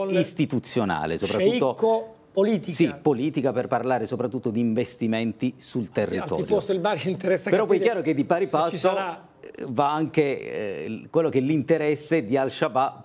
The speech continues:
Speaker 2: per il Bari. Però qui al momento, eh, diciamo che non filtra nulla, eh, ci risulta che non sia stato firmato alcun patto di riservatezza,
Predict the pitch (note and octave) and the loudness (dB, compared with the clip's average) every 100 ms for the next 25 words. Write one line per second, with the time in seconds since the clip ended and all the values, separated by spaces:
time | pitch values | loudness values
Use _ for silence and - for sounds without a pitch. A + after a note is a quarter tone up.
0 | - A#2 G#2 G2+ B2 G2 F#2 F#3+ G3+ G3+ | -2 0 0 -2 -2 -2 -2 0 2 4
1 | D#3+ D#3 F#3 C#3+ C#3+ B2 - - - B2+ | 2 0 -2 0 0 0 -4 -20 -14 -8
2 | A#2 G#3+ G3 D#3+ C#3+ D3+ C3 - C3 A2 | 0 2 2 2 2 -2 -2 -2 -4 -4
3 | F#2 F#2+ G2 - A#1+ - - - A2+ C3+ | -4 -6 -6 -8 -10 -10 -8 -4 -2 -2
4 | B2 A2 A2 G#2 A#2+ G#2 B2+ A#2 G#2 A2 | -2 -2 -2 -4 -4 -4 -4 -4 -4 -4
5 | A#2+ - G2+ G2 - B2 - A#2 - G2+ | -4 -4 -4 -6 -4 -6 -2 -2 -2 -4
6 | G#2 G2 B2 D#3+ E3+ G#2 - - B2+ | -2 0 0 0 -2 -2 -4 -4 -6